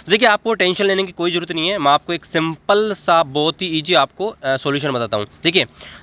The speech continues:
जब आपकी एंट्री होगी ना, तो एंट्री होने के बाद जब आप एग्जाम देने जाएंगे तो एंट्री करने के बाद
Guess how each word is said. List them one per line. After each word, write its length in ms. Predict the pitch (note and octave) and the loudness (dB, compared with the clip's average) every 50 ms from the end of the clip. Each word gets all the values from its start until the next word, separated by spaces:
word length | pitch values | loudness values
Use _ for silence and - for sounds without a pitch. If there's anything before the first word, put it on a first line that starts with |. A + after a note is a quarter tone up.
| - C3 | -2 0
जब 140 | D#3+ F3 | 4 4
आपकी 300 | F#3 F#3 F#3+ - - G#3+ | 6 4 4 2 -2 -2
एंट्री 360 | G3+ E3+ E3 E3 D#3+ E3+ G3+ G3 | -2 0 0 -2 -2 -2 -2 -2
होगी 180 | E3+ C#3+ D3 | -2 -2 -2
ना, 160 | D3 E3 F3 | -2 -2 -4
तो 220 | F3+ - F3+ F3+ - - | -4 -6 -10 -8 -4 -2
एंट्री 540 | D3+ D#3 E3 E3 - F3 G3 G3 G3+ G#3 | -2 -2 -2 -2 -2 -2 0 0 0 0
होने 280 | G3 - D3 C#3+ D3+ D#3+ | 0 0 0 2 2 2
के 140 | - E3 C#3+ | 0 0 2
बाद 280 | B2+ B2 B2+ C#3+ D3+ | 4 4 4 4 2
जब 120 | C#3 C#3 C#3+ | 0 0 0
आप 120 | C#3+ C#3 | 0 0
एग्जाम 340 | C#3+ C3 B2+ C3 D#3 D#3 D3+ | 0 -2 0 0 0 0 0
देने 140 | D3 D3 D3 | 0 -2 0
जाएंगे 300 | C#3 C3+ B2+ C3 C#3+ D3 | 0 0 0 0 -2 -6
तो 100 | F#3 D3 | -4 -2
एंट्री 280 | D3 D3 D3+ D3+ E3 | -2 -2 -2 -4 -4
करने 240 | D#3+ D#3+ D3 D3 D3 | -4 -2 -2 -2 -2
के 80 | C#3 C#3+ | -2 0
बाद 320 | A#2+ B2 B2+ C#3+ D3+ E3+ | 2 2 2 2 0 -2